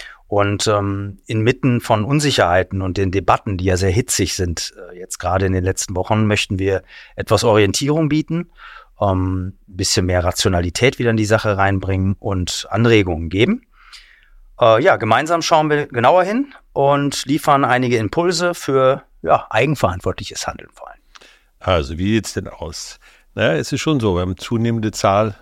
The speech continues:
Speaker 2: an Arbeitslosen, die Unternehmenspleiten gehen hoch, Energiepreise weiter hoch, Konsum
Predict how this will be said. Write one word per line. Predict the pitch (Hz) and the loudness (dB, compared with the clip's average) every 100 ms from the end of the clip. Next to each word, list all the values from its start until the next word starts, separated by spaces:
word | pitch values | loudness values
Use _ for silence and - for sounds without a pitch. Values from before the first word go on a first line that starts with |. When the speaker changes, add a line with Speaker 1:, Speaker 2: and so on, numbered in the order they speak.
| - | -4
Speaker 2:
an | 104 | -2
Arbeitslosen, | 87 92 107 - 117 120 127 135 131 _ - - _ _ - | -2 0 -2 -2 -2 0 0 0 -2 _ -20 -20 _ _ -4
die | 110 | 0
Unternehmenspleiten | 92 90 90 107 131 127 - 117 104 120 127 117 | 2 2 2 2 0 -2 -4 2 2 2 0 0
gehen | 123 117 | 2 2
hoch, | 104 123 113 | 2 0 0
Energiepreise | 101 95 87 120 - 110 113 113 107 | -2 -2 0 -2 0 0 2 2 2
weiter | 107 107 107 | 0 2 0
hoch, | 110 113 - - - - _ _ _ | 0 -6 -16 -20 -20 -20 _ _ _
Konsum | - 113 98 123 147 160 | -8 -6 -4 -2 -2 -4